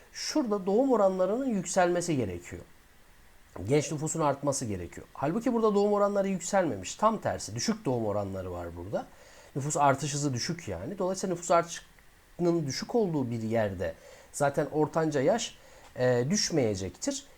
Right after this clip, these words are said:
E, yükselecektir. Tam tersi olacaktır yani. Dolayısıyla bunu almıyorum. "Otuz beş yıl önceki nüfus sayısı bugüne göre daha fazladır." demiş. Otuz beş yıl önceki nüfus sayısı dediği kısım,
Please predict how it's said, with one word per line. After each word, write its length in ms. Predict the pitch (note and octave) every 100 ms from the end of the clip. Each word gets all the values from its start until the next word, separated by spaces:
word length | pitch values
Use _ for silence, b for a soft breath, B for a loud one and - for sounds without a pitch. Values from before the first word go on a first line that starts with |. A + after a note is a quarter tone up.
| - -
E, 80 | A#2+ A#2 A#2 A2+ A2+ A2 G#2+ - - - - _ _ - _ - - A#2
yükselecektir. 920 | B2 C#3 - E3+ D#3+ D3+ E3 - G2
Tam 280 | - C3 C3
tersi 340 | A2 F#2 G2
olacaktır 440 | E2 E2 - F2+
yani. 380 | E2 E2+ B2 G#3
Dolayısıyla 640 | F3+ C#3+ C#3 D#3+ D3 D3 - -
bunu 220 | D3 C#3+ C#3+
almıyorum. 540 | C#3 A#2+ F2+ F#2+ F#3 - B B B B -
"Otuz 320 | E3+ A3+ A3
beş 220 | D4 C4+
yıl 140 | C4 A#3
önceki 400 | A3+ G#3+ G#3 G3+
nüfus 240 | G#3 G#3+
sayısı 420 | - D#3 C#3 B3+
bugüne 280 | G#3 F3+ F3
göre 300 | D#3+ F#3+ G#3+ E3+
daha 180 | F3 F3+
fazladır." 560 | - A#2+ G#2+ F2 E2+ -
demiş. 380 | C3 G#3 - - B B B B
Otuz 480 | F#3 A#3+ A3+ - G3+
beş 320 | B3 - -
yıl 180 | G3+ F#3+
önceki 480 | F#3+ F#3+ E3+ - E3+
nüfus 280 | E3+ C#3 -
sayısı 460 | F#3+ E3+ C3+ C#3+
dediği 300 | E3+ A#2 A2
kısım, 380 | - - -